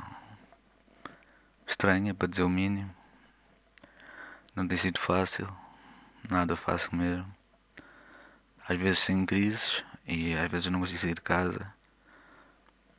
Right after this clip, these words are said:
Mas outras vezes consigo sair de casa e isso consigo ver que consigo melhorar e que é possível viver com isto.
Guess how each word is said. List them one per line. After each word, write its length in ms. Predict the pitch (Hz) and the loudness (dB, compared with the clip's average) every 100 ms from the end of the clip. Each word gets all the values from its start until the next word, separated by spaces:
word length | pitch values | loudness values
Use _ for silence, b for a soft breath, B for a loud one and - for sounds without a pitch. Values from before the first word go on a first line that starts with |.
| - | -6
Mas 100 | 90 | 0
outras 220 | 92 87 92 | 2 4 4
vezes 200 | 95 - | 4 4
consigo 380 | 95 - 101 | 2 4 4
sair 140 | - 98 | 4 2
de 80 | - | 4
casa 480 | 95 92 92 90 B B B - | 4 4 0 -6 B B B -8
e 200 | 92 90 | -4 -2
isso 200 | - - | -2 -4
consigo 380 | - 92 92 90 | -4 -2 -2 -2
ver 120 | 90 | -2
que 120 | - | -2
consigo 340 | 92 - 95 | -2 -2 0
melhorar 460 | 92 90 87 87 87 | 2 2 2 2 2
e 120 | 85 | -2
que 120 | - - B B B B B B - | -4 -12 B B B B B B 0
é 140 | 95 | 2
possível 480 | - - 95 92 90 | 2 0 0 2 0
viver 500 | 87 90 87 87 85 - - | 2 2 2 2 -2 -10 -6
com 220 | 85 87 | -2 0
isto. 400 | 87 - - | 0 -4 -6